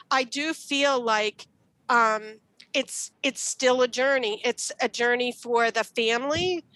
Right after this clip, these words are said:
And actually, the family gets an opportunity to learn about themselves.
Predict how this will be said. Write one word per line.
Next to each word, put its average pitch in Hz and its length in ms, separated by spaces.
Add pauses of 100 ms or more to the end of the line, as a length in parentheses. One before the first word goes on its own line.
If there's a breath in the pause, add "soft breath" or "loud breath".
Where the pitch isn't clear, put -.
(160 loud breath)
And 240 120
actually, 277 500
the 262 120
family 254 540
gets 233 260
an 226 80
opportunity 233 720
to - 160
learn 220 380
about 208 280
themselves. 202 1000